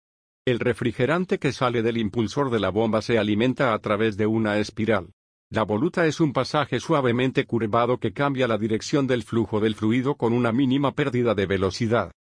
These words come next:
La voluta está conectada a la parte delantera del motor para dirigir el refrigerante al bloque del motor.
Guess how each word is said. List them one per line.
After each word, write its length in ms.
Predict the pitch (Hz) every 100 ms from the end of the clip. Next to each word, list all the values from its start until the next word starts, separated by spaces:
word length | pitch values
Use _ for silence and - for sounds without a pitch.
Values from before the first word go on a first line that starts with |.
| _
La 140 | 104
voluta 420 | 107 107 156 175 170
está 240 | - 170
conectada 580 | 147 123 110 - 131 117
a 40 |
la 160 | 104 98
parte 320 | 117 123 110
delantera 500 | 104 101 101 123 127
del 180 | 117 104
motor 360 | 113 120 131
para 200 | 123 120
dirigir 460 | 101 107 110 139 131
el 100 | 113
refrigerante 760 | 113 107 123 104 120 135 135 123
al 120 | 110
bloque 360 | 107 110 - 110
del 200 | 98 95
motor. 400 | 113 143 127